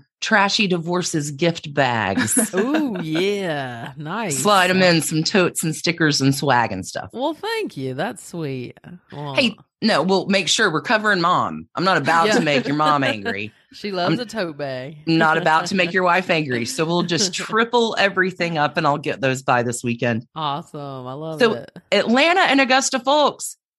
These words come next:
Speaker 1: get tickets while they're still out there and about.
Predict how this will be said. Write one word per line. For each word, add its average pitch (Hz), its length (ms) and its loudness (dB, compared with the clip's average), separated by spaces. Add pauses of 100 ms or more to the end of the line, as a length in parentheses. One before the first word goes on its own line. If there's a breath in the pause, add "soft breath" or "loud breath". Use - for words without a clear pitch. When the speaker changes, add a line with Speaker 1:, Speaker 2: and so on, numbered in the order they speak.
Speaker 1:
get 240 240 2
tickets 269 440 -2
while 220 180 2
they're 208 180 0
still 233 680 0
out 220 300 -2
there 226 500 0
and 196 440 0
about. 214 680 2